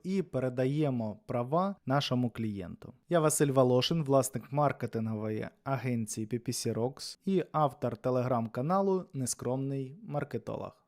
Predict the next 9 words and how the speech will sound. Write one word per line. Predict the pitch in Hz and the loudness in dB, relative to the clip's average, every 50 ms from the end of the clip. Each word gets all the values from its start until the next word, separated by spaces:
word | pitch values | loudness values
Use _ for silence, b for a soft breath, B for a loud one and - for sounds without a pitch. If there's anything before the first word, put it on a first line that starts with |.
| _ | _
Для | - 135 | -4 -4
того, | 139 - 175 165 151 143 | -2 0 2 2 2 2
щоб | 139 - 139 123 - - | 0 -2 -4 -4 -4 -2
передати | 139 147 165 165 160 160 143 - 143 | 0 2 2 4 4 4 2 2 -2
права | 139 - 135 139 139 131 127 113 107 - - - | -2 0 0 0 2 2 0 -2 -2 -4 -8 -10
суперадміністратора, | - - - 147 143 - 131 117 110 - - - 135 127 127 131 135 127 123 110 - - 117 117 107 107 107 - 135 151 160 170 175 b b b b | -6 -2 0 0 2 2 0 0 0 -4 -8 -6 -6 -6 -2 0 0 0 0 -2 -4 -6 -4 -2 -2 -2 -2 -2 0 0 -2 -2 -6 b b b b
необхідно | 175 180 175 - - 156 131 135 131 | 0 0 0 0 0 0 2 2 2
натиснути | 131 139 147 - 147 135 123 - 123 110 - - 104 - 104 113 | 2 2 0 0 0 0 0 0 -4 -6 -6 -8 -10 -10 -10 -8
на | 123 131 135 127 107 101 - | -6 -4 -4 -2 -4 -6 -8